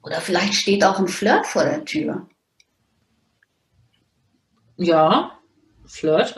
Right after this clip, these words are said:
Speaker 2: auch sehr schön. Und den kann, den kann man wunderbar mit ins Wochenende nehmen. Ähm, wir haben ja am Samstag haben wir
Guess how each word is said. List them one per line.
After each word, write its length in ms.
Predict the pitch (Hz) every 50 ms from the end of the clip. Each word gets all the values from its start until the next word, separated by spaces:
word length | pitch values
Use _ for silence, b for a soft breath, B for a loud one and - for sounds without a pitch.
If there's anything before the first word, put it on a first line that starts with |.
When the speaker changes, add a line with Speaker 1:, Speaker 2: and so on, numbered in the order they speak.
| - -
Speaker 2:
auch 120 | 160 160
sehr 200 | - - 156 165
schön. 340 | 175 - 190 214 277 311 - - _ _ B B B B B B B B B B B B _ _ _
Und 340 | - 202 190 180 - - -
den 160 | 190 190 185
kann, 360 | - 214 202 202 196 185 180
den 140 | 202 190 196
kann 120 | 202 208
man 200 | 208 202 196 185
wunderbar 380 | 185 202 202 208 202 185 196 190
mit 100 | 196 190
ins 200 | 180 202 190 -
Wochenende 540 | 190 180 - 220 220 - 196 220 226 226 226
nehmen. 440 | 233 233 233 247 285 311 302 269 220 -
Ähm, 320 | 208 208 202 202 208 202
wir 120 | 190 196 196
haben 140 | 185 190 202
ja 140 | 196 185
am 200 | - 185 185 180
Samstag 640 | 175 175 175 190 240 254 - - 226 214 214 214 214
haben 160 | 208 202 202
wir 400 | 196 202 196 190 185 180 - -